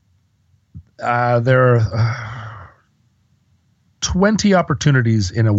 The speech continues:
in a typical week to give someone a challenge coin, and it would be fun for them and fun for me.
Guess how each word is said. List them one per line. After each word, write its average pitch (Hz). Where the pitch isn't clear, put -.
in 104
a 98
typical 127
week 95
to 113
give 165
someone 135
a 113
challenge 95
coin, 87
and 107
it 104
would 104
be 101
fun 131
for 120
them 101
and 85
fun 82
for 69
me. -